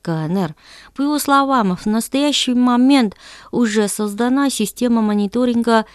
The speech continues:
дефицита основных лекарственных средств. Удалось обеспечить стабильные поставки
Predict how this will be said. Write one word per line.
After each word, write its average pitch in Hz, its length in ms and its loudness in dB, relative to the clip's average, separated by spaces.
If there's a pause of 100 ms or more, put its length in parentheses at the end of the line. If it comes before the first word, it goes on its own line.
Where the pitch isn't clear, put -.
(140)
дефицита 247 640 -2
основных 170 680 -4
лекарственных 165 880 -6
средств. 165 520 -6 (640)
Удалось 240 520 2
обеспечить 220 680 -2
стабильные 202 720 -2
поставки 196 760 -2